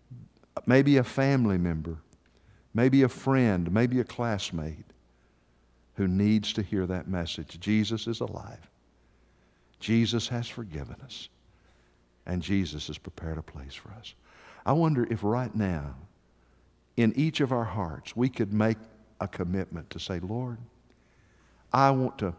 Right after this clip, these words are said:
make myself available to share that message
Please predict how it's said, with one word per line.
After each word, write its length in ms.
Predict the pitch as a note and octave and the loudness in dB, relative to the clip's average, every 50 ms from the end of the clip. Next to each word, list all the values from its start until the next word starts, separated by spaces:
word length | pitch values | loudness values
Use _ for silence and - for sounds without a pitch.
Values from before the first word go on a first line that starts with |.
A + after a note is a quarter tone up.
| - - - | -12 -8 -2
make 280 | G2 G2+ G#2+ G#2+ - | 2 2 2 2 2
myself 500 | G2+ G#2+ G2+ G2 F#2 - - G#2 F2+ - | 0 -2 -2 -2 -2 -2 -2 -4 -4 -4
available 600 | F2+ E2+ E2 E2+ D#2+ D#2+ E2+ E2 D#2+ E2 E2 D#2 _ _ _ _ _ _ _ _ _ _ _ _ _ _ _ _ _ _ _ _ _ _ _ _ - | -8 -10 -8 -8 -6 -6 -6 -8 -10 -12 -14 -16 _ _ _ _ _ _ _ _ _ _ _ _ _ _ _ _ _ _ _ _ _ _ _ _ -6
to 100 | - F#2+ | -6 -4
share 400 | - - - B2 A#2+ B2+ B2+ B2+ | -2 -2 0 2 2 2 2 2
that 240 | A#2 A#2+ A#2 - - | 2 0 -2 -2 -2
message 640 | G#2 G#2 G2 F2 - - - C#2 A1+ - - - | 0 0 0 0 -2 -6 -8 -8 -10 -12 -18 -20